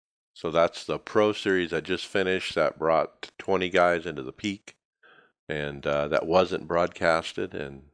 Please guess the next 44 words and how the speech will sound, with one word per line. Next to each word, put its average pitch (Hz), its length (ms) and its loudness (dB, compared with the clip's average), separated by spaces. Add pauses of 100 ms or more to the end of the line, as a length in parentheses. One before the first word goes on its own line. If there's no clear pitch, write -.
(180)
I 80 60 -8
guess 80 260 -6
they 87 100 -4
wanna 80 280 -6
do 82 100 -2
something - 320 -2
with 82 140 -4
it - 260 -4
now 87 240 0
after 95 320 2
the 67 100 -8
fact. - 440 -4 (760)
All 78 80 8
right, 92 240 6 (280)
I 92 80 4
got 104 180 4
the 107 60 -4
next 107 260 0
one. 135 260 -4 (540)
Uh, 87 200 4
let's 95 280 -2
talk 131 320 4
peak. 127 460 -10
Uh, 90 260 -2
they're 90 260 0
having 104 420 2
their 82 140 -4
series 123 540 -2
draft. 87 560 2
Okay, 95 260 -2
so, 92 220 -2
uh, 87 120 0
the 90 120 -12
truth - 320 -4
is 95 200 0
they 98 100 2
actually 117 340 2
already 92 280 0
had 85 300 2
it. - 160 -14
They 78 100 -10
had 90 160 -2
it 71 80 -6
yesterday. 76 640 -6